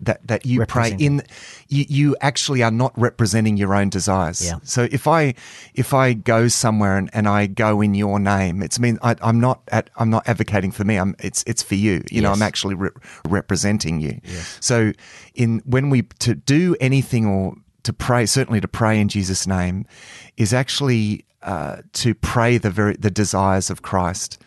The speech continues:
Speaker 1: for us and for the world, which of course is best, what's best anyway. But it also points to the effectiveness of, of prayer, because it's not,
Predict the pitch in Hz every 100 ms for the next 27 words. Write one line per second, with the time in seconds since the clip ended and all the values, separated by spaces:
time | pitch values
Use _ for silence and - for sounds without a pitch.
0 | _ - 131 117 120 - - - 110 -
1 | 101 98 110 - 160 139 - 202 - 107
2 | - 107 - - 101 - 104 - 110 110
3 | 98 90 - - - - - _ - 135
4 | 139 143 190 - 185 120 104 - - 123
5 | 113 - - 98 101 95 - 107 - 127
6 | 123 - 110 98 - 95 - - - -
7 | - 110 - 107 101 110 117 107 - 147
8 | 160